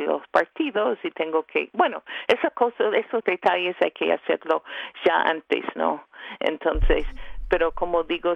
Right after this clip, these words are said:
siempre, eh, simple-, simplemente quieren ir y, y ver y mirar y después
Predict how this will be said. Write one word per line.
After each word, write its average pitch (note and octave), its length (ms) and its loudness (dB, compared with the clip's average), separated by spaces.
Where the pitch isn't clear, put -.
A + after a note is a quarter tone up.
siempre, A3 600 2
eh, A3 140 -10
simple-, C4 420 -4
simplemente E4+ 640 0
quieren A#3+ 460 -2
ir D4 140 2
y, F#3+ 360 -4
y F#3 40 -4
ver G#3 180 4
y - 20 -6
mirar A#3+ 760 2
y F3 100 0
después G3+ 380 0